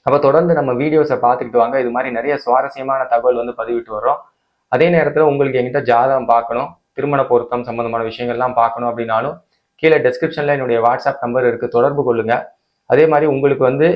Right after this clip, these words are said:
இந்த கே பி உயர்கணித சார ஜோதிட முறையை ஒரு கோர்ஸா கத்துக்கணும்,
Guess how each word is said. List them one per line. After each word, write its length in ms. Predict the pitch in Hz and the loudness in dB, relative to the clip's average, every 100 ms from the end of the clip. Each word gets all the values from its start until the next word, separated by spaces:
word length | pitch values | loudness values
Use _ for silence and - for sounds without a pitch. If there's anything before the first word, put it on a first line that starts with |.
| - | -2
இந்த 180 | - 123 | -2 -2
கே 140 | - 160 | 2 0
பி 120 | 165 143 | 0 0
உயர்கணித 420 | 143 143 139 127 | 0 0 -2 -2
சார 240 | 123 120 127 | 0 0 0
ஜோதிட 300 | 120 120 117 117 | -2 0 -2 -2
முறையை 320 | 113 113 143 - | -2 0 0 -2
ஒரு 220 | 123 120 117 - | -6 -2 -4 0
கோர்ஸா 380 | 139 147 156 151 | 0 2 0 0
கத்துக்கணும், 540 | - - 123 117 113 | -2 -4 -6 -6 -8